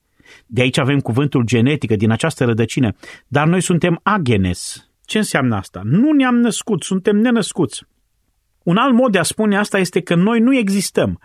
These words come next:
Cuvântul înseamnă ceva nesemnificativ, nebăgat în seamă.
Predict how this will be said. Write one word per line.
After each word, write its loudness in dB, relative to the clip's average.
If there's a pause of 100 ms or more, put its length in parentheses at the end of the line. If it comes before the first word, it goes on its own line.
(500)
Cuvântul 2
înseamnă 2
ceva -2 (280)
nesemnificativ, 0
nebăgat 0
în 2
seamă. -4